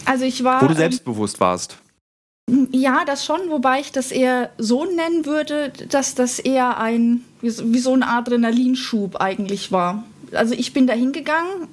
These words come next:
Speaker 1: und ich hab mich gefreut, weil ich wusste, okay, ich hab da jetzt Videomaterial und ich weiß, dass das am Ende gut ankommt. Und es war teilweise auch egoistisch von mir, weil ich gewusst hab, ich bekomme Lob dafür.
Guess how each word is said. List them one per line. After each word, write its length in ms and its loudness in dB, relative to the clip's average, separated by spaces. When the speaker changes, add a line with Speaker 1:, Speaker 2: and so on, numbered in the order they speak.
Speaker 1:
und 180 4
ich 140 -4
hab 140 -2
mich 180 -2
gefreut, 500 -2
weil 180 -2
ich 160 -6
wusste, 380 -2
okay, 440 2
ich 140 -6
hab 200 -2
da 60 0
jetzt 520 -2
Videomaterial 960 0
und 120 -4
ich 220 -4
weiß, 460 0
dass 260 -2
das 200 -2
am 120 2
Ende 280 0
gut 240 -4
ankommt. 720 -4
Und 260 2
es 200 -4
war 240 2
teilweise 580 -2
auch 160 -4
egoistisch 800 -2
von 260 0
mir, 240 -2
weil 160 0
ich 160 -10
gewusst 520 -2
hab, 180 0
ich 160 -10
bekomme 380 2
Lob 320 -2
dafür. 500 -4